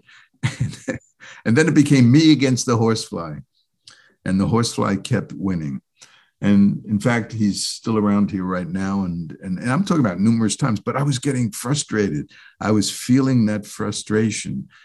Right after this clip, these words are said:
And it was as if that horsefly was not supposed to be making any noise. And I didn't want him interfering with this podcast. But there's that, that primitive expectation that life ought to be the way we want it to be.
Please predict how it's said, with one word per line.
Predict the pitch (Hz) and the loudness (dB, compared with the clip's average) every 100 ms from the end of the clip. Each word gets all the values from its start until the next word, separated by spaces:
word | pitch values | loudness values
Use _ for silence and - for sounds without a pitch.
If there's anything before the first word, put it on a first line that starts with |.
| _ _ | _ _
And | 98 98 95 95 | -2 0 0 -2
it | 107 92 | -4 -4
was | 107 101 | -2 0
as | 104 98 | -2 -2
if | 123 120 - _ _ - | -2 -4 -10 _ _ -6
that | 110 107 | -4 -2
horsefly | - 120 113 - 101 95 | -2 -2 -2 -4 -4 -2
was | 98 95 | -2 -2
not | 127 135 151 | 0 2 2
supposed | - - 135 131 127 | 0 0 0 0 0
to | |
be | 107 107 | 0 2
making | 107 107 113 104 | 0 -2 -2 -2
any | 104 | 0
noise. | 113 143 160 80 69 - _ _ _ _ | -2 -2 -6 -8 -10 -16 _ _ _ _
And | - | -8
I | 85 | -6
didn't | 82 101 92 85 | -2 -2 -2 -6
want | 82 87 | -6 -8
him | 98 80 78 | -6 -6 -6
interfering | 98 90 - - 82 76 71 80 | -6 -6 -8 -8 -6 -4 -6 -8
with | 76 | -10
this | - - | -10 -12
podcast. | - 143 147 131 - - - - - - _ | -8 -4 -4 -4 -8 -10 -12 -18 -20 -20 _
But | 123 - | -6 0
there's | 143 139 | 0 0
that, | 123 - | -2 -2
that | 117 107 - | -4 -4 -6
primitive | - 139 139 123 117 104 - | -2 0 2 2 0 -2 -6
expectation | 127 - - 107 - - 113 110 - 92 78 151 - _ _ _ _ _ _ - | -6 -4 -4 -4 -6 -2 2 2 0 -6 -6 -10 -18 _ _ _ _ _ _ -10
that | 92 95 | -8 -2
life | 120 113 - - | 0 0 -2 -2
ought | 117 117 | -2 0
to | - | -4
be | 82 98 92 | 0 0 0
the | 80 | -2
way | 95 95 | -4 -4
we | - 101 | -2 0
want | 98 131 156 147 - | 0 0 0 0 -4
it | - | -14
to | - 90 | -16 -14
be. | 147 143 110 | -10 -8 -8